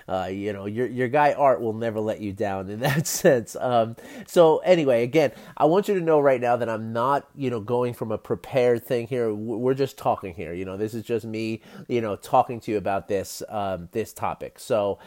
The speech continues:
um, so pardon me if I get a little bit circuitous, uh, and rambling <laughs> at times because I'm not going from any kind of script like I normally do. Normally I spend a couple of hours, you know, really preparing these podcasts and writing them out and, and kinda, you know, going over it as a script,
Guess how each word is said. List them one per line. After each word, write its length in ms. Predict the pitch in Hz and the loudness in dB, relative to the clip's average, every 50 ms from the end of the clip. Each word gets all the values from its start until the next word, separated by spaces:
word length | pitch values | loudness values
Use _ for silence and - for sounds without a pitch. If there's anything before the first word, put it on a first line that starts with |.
| - 156 - | -20 -14 -8
um, 440 | - 104 110 107 104 98 95 87 92 | -4 -4 -4 -4 -4 -8 -10 -12 -12
so 160 | - - 120 | -4 -4 -4
pardon 340 | 113 - - 170 165 156 143 | -4 4 4 4 4 6 2
me 100 | 139 127 | -2 -4
if 100 | 123 113 | -2 0
I 120 | 123 113 | 0 0
get 200 | 107 107 113 107 | 0 0 -2 -2
a 40 | 107 | -2
little 260 | 104 104 110 107 104 | -2 -2 -2 -2 -2
bit 260 | 98 98 107 101 - - | -2 -2 -4 -4 -4 -6
circuitous, 920 | - - - 135 123 - 135 117 - - - 117 104 98 95 - - - - - 185 156 | -14 -6 -6 -6 -4 -4 -6 -8 -8 -4 -2 -2 -2 -2 -2 -8 -14 -16 -16 -20 -18 -6
uh, 280 | - 107 104 101 95 92 | -2 0 2 2 0 -2
and 240 | 90 107 107 101 104 | -4 -6 -6 -6 -6
rambling 440 | 107 110 110 110 104 107 123 151 131 117 | -6 -4 -4 -6 -4 -2 -4 -4 -4 2
<laughs> 60 | 117 | 2
at 140 | 190 170 - | 0 0 0
times 580 | - - - 165 160 - - 160 131 120 110 | -6 -6 -2 -2 -2 0 0 -2 -2 -2 -6
because 320 | - - 127 117 123 117 110 | -8 -8 -6 -4 -4 -2 0
I'm 180 | 120 120 117 | -2 -2 -2
not 240 | 120 123 127 123 110 | -2 -4 -4 -4 -2
going 280 | - 127 113 110 107 104 | -2 0 0 0 -2 -6
from 220 | - - 113 104 | -6 -6 -6 -4
any 180 | 110 107 107 101 | -4 -6 -6 -6
kind 220 | - 117 104 98 | -6 -8 -6 -6
of 80 | 92 87 | -8 -10
script 460 | - - - - 135 123 113 - _ - - - - | -12 -18 -4 0 2 2 2 0 _ -18 -20 -18 -4
like 200 | - 127 117 107 | 0 0 2 2
I 80 | 123 110 | 2 0
normally 420 | 104 101 104 101 98 92 90 92 | 0 0 -4 -4 -4 -6 -8 -10
do. 200 | 87 - 110 101 | -8 -6 -6 -6
Normally 380 | 95 104 120 131 139 135 131 127 | -4 -2 -2 0 0 2 2 2
I 80 | 120 117 | 0 0
spend 280 | - - 131 120 107 | -2 0 -2 -2 -2
a 40 | 107 | -2
couple 260 | - 127 110 - 107 | -2 -4 -2 -2 -2
of 60 | 101 | -4
hours, 380 | 98 107 104 104 104 101 101 - - - - - - | -2 -2 0 0 0 -2 -4 -8 -16 -20 -20 -16 -6
you 140 | - 117 110 | -4 -2 0
know, 240 | 107 101 98 90 98 - | 0 0 -2 -2 -4 -8
really 240 | - 120 117 110 107 | -6 -4 -2 -2 -4
preparing 580 | - - 107 - - 135 127 123 120 113 110 | -4 -6 -8 -2 0 2 2 2 2 -2 -4
these 200 | 107 104 104 98 | -6 -6 -6 -6
podcasts 600 | - - 120 110 104 - - 113 107 107 98 - | -4 0 2 2 2 0 0 0 2 2 0 -2
and 180 | - 87 85 85 | -8 -14 -10 -4
writing 300 | 95 110 120 117 117 113 | 0 0 2 2 0 -2
them 140 | 110 110 107 | -4 -4 -4
out 340 | 104 107 107 104 104 98 - | -2 -2 0 0 0 -2 -4
and, 160 | 87 85 - | -10 -14 -14
and 260 | - 87 92 87 - | -14 -14 -14 -14 -12
kinda, 280 | - 104 101 98 95 95 | -8 -8 -8 -6 -6 -6
you 140 | 98 107 | -6 -6
know, 100 | 101 98 | -6 -6
going 360 | 92 - 117 117 113 117 110 110 | -6 -4 -2 -2 -2 -2 -2 -2
over 280 | 107 104 98 104 101 | -2 -2 -2 0 -2
it 100 | 101 - | -2 -2
as 200 | - 104 95 92 | -2 -6 -6 -8
a 60 | 95 | -10
script, 560 | 85 - - - _ 143 139 127 107 - - | -12 -14 -18 -10 _ 0 2 2 2 0 -4